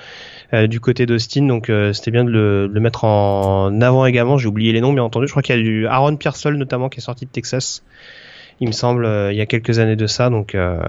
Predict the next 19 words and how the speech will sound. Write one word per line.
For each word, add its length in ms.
voilà, 180
c'est, 240
c'est, 320
c'est 240
de 140
toute 180
façon, 380
comme 140
on 40
le 60
disait 240
tout 180
à 80
l'heure, 300
euh, 360
d'un 220
point 160
de 80
vue 200